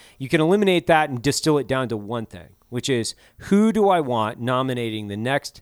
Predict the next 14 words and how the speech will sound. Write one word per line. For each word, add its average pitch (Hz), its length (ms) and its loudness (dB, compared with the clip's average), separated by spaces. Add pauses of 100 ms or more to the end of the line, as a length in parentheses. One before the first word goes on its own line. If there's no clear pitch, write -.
Supreme 120 500 -8
Court 110 300 -8
nominee? 101 520 -10 (280)
So 120 160 -2
do 117 80 0
I 117 80 2
want 113 220 -4
Hillary 180 540 2
or 117 120 -8
do 117 80 0
I 110 80 0
want 104 220 -8
Trump? - 340 -14 (260)
So 156 320 2